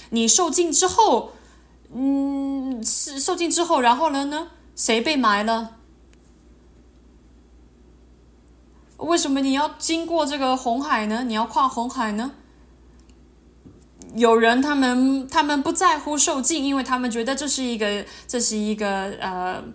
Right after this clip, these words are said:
一个习俗。可是他有一个，他有这个云，还有这个水，对不对？他们进去的时候，他们被，被浸。保罗是如何知道的呢？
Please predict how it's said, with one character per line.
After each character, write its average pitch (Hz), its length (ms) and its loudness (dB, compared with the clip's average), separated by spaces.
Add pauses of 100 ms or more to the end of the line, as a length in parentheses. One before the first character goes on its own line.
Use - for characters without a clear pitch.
(380)
一 214 100 -4
个 190 380 -2
习 240 360 2
俗。 254 520 0 (1120)
可 214 100 -6
是 196 140 -4
他 240 200 0
有 233 200 2
一 240 140 0
个， 233 300 2 (440)
他 - 160 -2
有 233 180 0
这 226 120 -2
个 220 220 2
云， 262 280 6
还 262 180 4
有 247 120 4
这 240 180 0
个 208 360 2
水， 208 920 0 (300)
对 240 100 -2
不 220 60 -2
对？ 220 260 2 (880)
他 196 140 -6
们 208 260 -2
进 254 240 0
去 269 200 0
的 220 120 -4
时 214 80 -6
候， 214 80 0
他 233 160 -4
们 240 220 -2
被， 240 340 0
被 233 220 -4
浸。 220 340 0 (1600)
保 208 180 4
罗 233 180 2
是 285 140 0
如 277 240 0
何 247 200 -2
知 262 180 0
道 262 220 -2
的 226 120 -4
呢？ 226 260 -4